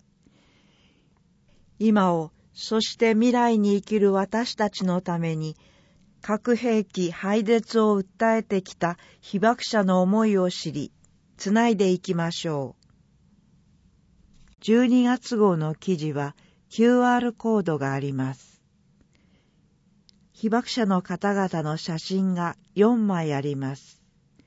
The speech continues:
一枚目。核兵器廃絶には、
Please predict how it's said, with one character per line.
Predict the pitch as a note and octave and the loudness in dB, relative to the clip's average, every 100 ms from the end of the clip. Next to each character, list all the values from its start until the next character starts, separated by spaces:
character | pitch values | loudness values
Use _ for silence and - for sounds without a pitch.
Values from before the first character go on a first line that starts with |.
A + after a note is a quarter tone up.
| _ _ _ _ _ - | _ _ _ _ _ -12
一 | E3 - G#3+ | -8 0 2
枚 | G3+ F#3+ F#3 | 2 2 0
目。 | F3 E3 _ _ _ _ _ _ _ _ _ _ _ _ _ _ - | -4 -8 _ _ _ _ _ _ _ _ _ _ _ _ _ _ -8
核 | F#3+ F#3+ A#3+ | -6 0 2
兵 | C4 B3 | 4 2
器 | - G3 | 2 0
廃 | G#3 G3+ G#3+ | 0 0 2
絶 | G#3+ G#3+ - G3 | 4 2 2 -2
に | F#3+ | 0
は、 | E3 D#3 | -2 -6